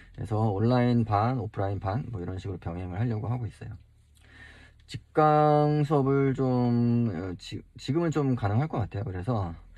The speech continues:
근데 이제 직강은 아무래도 시간 한정이 있다 보니까 또 의정부 쪽 아이들을 제가 새로 모아서 할 예정이기 때문에 많이는 못하고 한 열 명 정도?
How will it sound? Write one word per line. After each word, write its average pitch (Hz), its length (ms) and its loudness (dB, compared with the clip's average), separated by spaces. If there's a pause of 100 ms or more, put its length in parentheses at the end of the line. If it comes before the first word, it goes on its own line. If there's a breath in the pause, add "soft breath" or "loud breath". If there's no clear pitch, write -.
(400 loud breath)
근데 117 220 2
이제 107 420 2
직강은 123 640 2
아무래도 104 300 0
시간 143 260 -2
한정이 131 360 0
있다 98 220 -4
보니까 92 480 -2 (880 loud breath)
또 95 260 -4
의정부 120 260 0
쪽 113 180 -2
아이들을 95 280 -2
제가 95 180 -4
새로 123 240 -2
모아서 98 320 -4
할 123 160 0
예정이기 98 420 -4
때문에 92 520 -6 (320 loud breath)
많이는 113 360 -2
못하고 98 600 -4 (480 loud breath)
한 98 560 -6
열 92 180 -4
명 127 380 2
정도? 107 380 -4